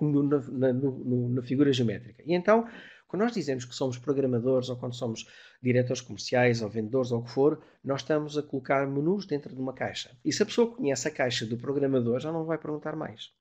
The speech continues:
Se a pessoa conhece a caixa do diretor comercial, já não vai perguntar mais. E agora eu pergunto-vos: será que os diretores comerciais,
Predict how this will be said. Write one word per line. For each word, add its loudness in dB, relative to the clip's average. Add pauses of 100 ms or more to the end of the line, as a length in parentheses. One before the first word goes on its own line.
(480)
Se -6
a 0
pessoa 4
conhece 0
a -14
caixa 0
do -2
diretor 0
comercial, -4
já -2
não -2
vai -6
perguntar -10
mais. -16 (340)
E 4
agora 4
eu 0
pergunto-vos: -6
será -2
que -16
os -10
diretores -4
comerciais, -6